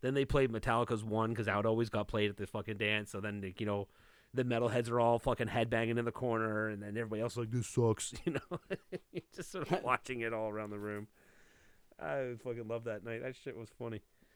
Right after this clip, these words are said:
Speaker 2: And then Guns N' Roses would come on, and everybody hated
Speaker 1: And
Speaker 2: them.
Speaker 1: everybody was on. That's it. <laughs> "Oh, I like this."
Speaker 2: Um,
Speaker 1: This gets played on every
Speaker 2: yeah.
Speaker 1: station. <laughs>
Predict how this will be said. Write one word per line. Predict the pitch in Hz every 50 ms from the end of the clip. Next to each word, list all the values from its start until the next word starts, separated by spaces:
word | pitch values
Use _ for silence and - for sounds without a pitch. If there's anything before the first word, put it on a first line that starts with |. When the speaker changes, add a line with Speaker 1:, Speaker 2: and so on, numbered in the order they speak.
| _ _ - - - - - _ _ _ _ - - - 160 -
Speaker 2:
And | 107 120
then | 104 -
Guns | 117 123 127 123
N' | 127 135
Roses | 135 127 120 107 113 107 104
would | 110 104 -
come | 160 202 110 107
on, | 104 101 95 95
and | 98 98 98
everybody | 127 151 170 151 143 127 123 120 117 110
hated | 104 107 107 107
Speaker 1:
And | 120 135
Speaker 2:
them. | 147 156 160
Speaker 1:
everybody | 151 139 127 117 107 95 95
was | 90 90 90
on. | 90 90 82 80 87
That's | 101 101 95 - 110
it. | 104 92 - - - - -
<laughs> | 202 170 - _ 233 - - - - 208 - - - _ - - _ -
"Oh, | - 320 - 80
I | 85 - 285
like | 320 - 98 - -
this." | 196 190 -
Speaker 2:
Um, | - 92 92 95 95 90 90 92 - - _ _ _ _ _ _ _ _ _ _ _ _ _ _ _ _ _ _ _ _ _ _ _ _ _ _ _ _ _ _ _ - -
Speaker 1:
This | 269 320 233
gets | - 117 101 -
played | - 127 120 123
on | 143 156
every | 196 247 208 104 - -
Speaker 2:
yeah. | 92 92 82 -
Speaker 1:
station. | - - - - - - 127 - - 208 -
<laughs> | - - 214